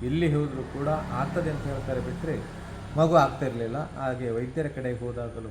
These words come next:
ಕೂಡ ಆಗ್ತದೆ ಅಂತ ಹೇಳಿದ್ರು, ಆದರೆ ಯಾವುದೇ ಕಾರಣಕ್ಕೂ ಮದುವೆ ಆಗ-, ಮದುವೆ ಆಗಿ ಏಳು ಎಂಟು ವರ್ಷದ ನಂತರ ಇಲ್ಲಿಗೆ ಬಂದಾಗ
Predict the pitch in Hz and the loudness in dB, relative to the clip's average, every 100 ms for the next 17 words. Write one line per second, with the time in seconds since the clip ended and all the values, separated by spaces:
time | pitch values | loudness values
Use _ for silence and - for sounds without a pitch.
0 | 104 151 117 92 - - - - 120 139 | -4 -2 -2 -4 -14 -16 -16 -14 -6 -2
1 | 160 160 143 123 123 117 127 147 123 120 | 0 2 0 -2 -4 -4 -6 -6 -6 -6
2 | 107 98 - 117 120 143 - 120 113 - | -8 -10 -12 -6 -6 -4 -4 -6 -6 -10
3 | 104 113 135 120 113 - 113 117 131 123 | -10 -8 -6 -6 -8 -10 -10 -6 -6 -6
4 | - - 117 117 127 156 - - - - | -10 -14 -10 -8 -6 -6 -8 -14 -20 -20
5 | - - - - 131 151 143 123 123 117 | -20 -20 -18 -6 -2 0 0 -2 -6 -6
6 | 120 117 117 123 127 110 117 135 135 120 | -8 -10 -8 -8 -8 -6 -6 -4 -2 -2
7 | 117 110 107 | -4 -6 -6